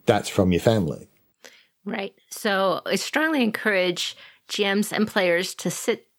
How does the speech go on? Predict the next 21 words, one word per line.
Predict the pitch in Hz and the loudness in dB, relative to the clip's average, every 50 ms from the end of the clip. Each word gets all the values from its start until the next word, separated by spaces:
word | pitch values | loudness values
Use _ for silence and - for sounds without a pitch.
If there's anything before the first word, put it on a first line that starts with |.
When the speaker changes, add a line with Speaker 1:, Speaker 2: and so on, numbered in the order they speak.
| _ _ _ _ - 180 | _ _ _ _ -10 -6
Speaker 2:
to, | - 202 | -6 -6
to | 185 - - 262 | -6 -4 -4 -6
take | 247 - 359 370 370 | -2 -2 -2 0 2
a | 302 | 2
moment | 247 214 208 214 202 - | 2 4 4 2 2 2
and | 185 190 | 0 0
think | - 220 214 214 | 2 0 0 0
about | 214 175 175 170 160 - - | 2 2 2 2 2 2 2
whether | 165 180 185 185 185 180 | 2 2 4 2 2 2
there | 185 175 160 | 4 2 4
are | - - 175 190 175 | 4 4 4 2 2
any | 151 165 165 165 | 2 2 2 2
of | 160 147 | 2 2
these | - 165 160 156 | 2 2 2 2
additional | 170 151 - 151 147 - - 165 143 147 151 151 - - - - - - - _ _ - | 0 0 0 0 0 0 -2 -2 -2 -2 -2 -4 -8 -12 -14 -14 -16 -18 -20 _ _ -4
provisions | - 214 180 156 190 180 143 180 165 156 151 | -2 0 0 2 2 2 2 2 0 0 0
in | - - 175 170 151 165 170 | 0 0 2 2 4 4 4
your | 170 170 175 175 175 165 | 4 6 6 4 4 2
particular | 165 - - - 180 - _ - - - - - - - 175 147 | 0 -4 -4 -4 -4 -4 _ -6 -8 -8 -10 -4 -2 0 0 0
family | 143 - - 151 143 143 143 143 | 0 0 0 0 0 0 0 -2
contract, | 139 - - 156 143 135 - 151 - - - - _ - | -4 -4 -2 -2 -2 -2 0 0 -2 -2 -2 -6 _ -16